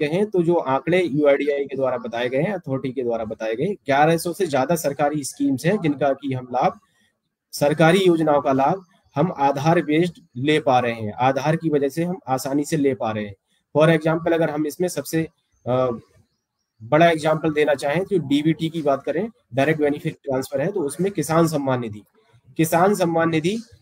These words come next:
जो कि, अ, अ, central government के द्वारा दो हज़ार रुपए की किस्त दी जाती है किसानों के लिए, तो वो भी संभव आधार की वजह से ही हो पाया है। अगर आधार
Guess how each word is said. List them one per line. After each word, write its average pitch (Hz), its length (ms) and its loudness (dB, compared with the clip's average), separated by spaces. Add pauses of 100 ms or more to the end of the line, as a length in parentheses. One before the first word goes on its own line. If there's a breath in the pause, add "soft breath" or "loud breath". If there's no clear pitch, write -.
(120)
जो 151 100 0
कि, 180 280 -2
अ, 135 120 0
अ, 143 220 2 (840)
central 147 500 2
government 160 440 2
के 160 80 -4
द्वारा 151 340 2
दो 165 240 0
हज़ार 156 280 2
रुपए 180 320 -4 (280)
की 139 80 -4
किस्त 170 280 -2
दी 160 180 0
जाती 143 320 0
है 139 120 -2
किसानों 127 400 -6
के 120 120 -8
लिए, 139 180 -4
तो 190 160 -4
वो 147 260 -2
भी 202 100 -6
संभव 160 480 0 (340 loud breath)
आधार 143 440 2
की 196 180 -8
वजह 156 220 2
से 160 140 -4
ही 175 120 -2
हो 151 140 0
पाया 120 260 -2
है। 104 260 -8 (460)
अगर 165 240 4
आधार 147 560 0